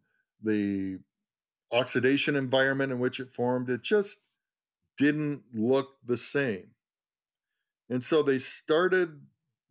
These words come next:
really listening to the story that that clast had to tell.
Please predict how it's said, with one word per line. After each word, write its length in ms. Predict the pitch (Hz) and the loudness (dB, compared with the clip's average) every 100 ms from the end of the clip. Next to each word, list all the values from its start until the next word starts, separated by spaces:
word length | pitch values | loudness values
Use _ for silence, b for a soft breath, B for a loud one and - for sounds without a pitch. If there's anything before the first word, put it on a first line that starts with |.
| 113 | -2
really 320 | 135 175 147 | 2 4 2
listening 560 | 120 151 165 165 151 143 | 2 0 0 -2 -2 -2
to 120 | 139 | -4
the 100 | 123 | -4
story 480 | - - 147 147 117 | -6 0 4 4 4
that 180 | 104 110 | 0 0
that 240 | 117 123 | -2 -2
clast 460 | - 120 127 - - | -4 0 0 -4 -6
had 200 | 120 107 | -6 -6
to 80 | - | -10
tell. 480 | - 117 117 160 | -6 -2 0 -2